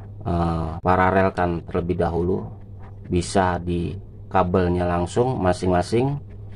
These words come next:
biru ketemu biru, hitam ketemu hitam ya, bisa kita konekkan seperti ini, biru ketemu biru, hitam ketemu hitam. Bisa juga kita langsungkan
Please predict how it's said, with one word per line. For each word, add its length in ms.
biru 320
ketemu 320
biru, 380
hitam 320
ketemu 300
hitam 220
ya, 300
bisa 300
kita 240
konekkan 420
seperti 400
ini, 140
biru 160
ketemu 300
biru, 320
hitam 180
ketemu 320
hitam. 220
Bisa 400
juga 400
kita 420
langsungkan 1120